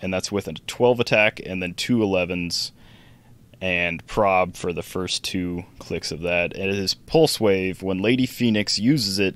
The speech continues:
to target more than one character, she deals her printed damage instead. And so that's four damage, four damage, and then three damage for the three clicks that she has that.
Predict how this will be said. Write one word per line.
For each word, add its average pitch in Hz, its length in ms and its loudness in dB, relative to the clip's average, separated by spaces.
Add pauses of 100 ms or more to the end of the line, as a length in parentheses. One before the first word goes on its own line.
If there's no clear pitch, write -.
(160)
to - 140 -6
target 113 440 0
more 95 340 -2
than 110 200 -2
one 110 140 0
character, 85 560 -4 (320)
she - 260 -2
deals 110 420 0
her 90 140 -2
printed 110 480 -4
damage 95 440 0
instead. 87 840 -4 (400)
And 92 160 -4
so 101 140 2
that's 110 420 4 (720)
four 143 340 4
damage, 131 460 2
four 120 400 0
damage, 104 500 4
and 95 160 -6
then 90 140 -4
three 107 320 -2
damage 80 480 -2
for - 160 -4
the 85 100 -8
three 87 240 -6
clicks - 300 -6
that - 160 -6
she - 140 -4
has 78 200 -4
that. 69 260 -8